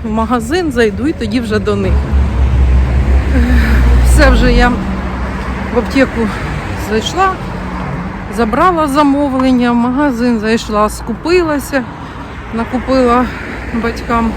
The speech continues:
Та взяла таких, знаєте, супові набори такі гарні були, курячі. Вони всього по двадцять шість гривень, а вони якби оту шкуру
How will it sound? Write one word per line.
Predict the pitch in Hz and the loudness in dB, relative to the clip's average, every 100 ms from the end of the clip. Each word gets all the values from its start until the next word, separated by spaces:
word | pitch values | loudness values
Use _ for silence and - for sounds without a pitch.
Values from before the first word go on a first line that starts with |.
| - - - - - | -6 -8 -8 -8 -4
Та | 403 | -2
взяла | 285 302 311 311 | 0 2 2 0
таких, | 311 - 302 | 0 -2 0
знаєте, | 269 294 294 269 262 208 - - - - - - - - - | 0 2 0 2 0 0 -6 -6 -8 -8 -8 -6 -4 -4 -4
супові | 302 277 302 311 | -4 -2 0 2
набори | 311 285 427 | 2 2 2
такі | 381 247 277 | 0 0 0
гарні | 233 269 247 247 | 2 2 2 0
були, | 220 254 254 - | 0 0 0 0
курячі. | 262 233 220 262 | 0 2 0 -2
Вони | 240 302 370 | -2 -2 -4
всього | - 359 | -2 -4
по | - | -4
двадцять | 302 311 320 320 - | -4 -4 -4 -6 -6
шість | 269 | -6
гривень, | 285 339 440 359 240 - - - - - | -4 -2 -2 -2 -4 -6 -12 -14 -12 -4
а | 247 | -2
вони | 254 294 349 370 302 - - - - - - - - - - | 2 2 2 0 -2 -8 -12 -14 -14 -14 -14 -14 -12 -12 -4
якби | 254 269 233 294 294 | -2 0 0 0 0
оту | 254 269 311 | 0 -2 -2
шкуру | 277 - 349 294 269 | -4 2 2 4 2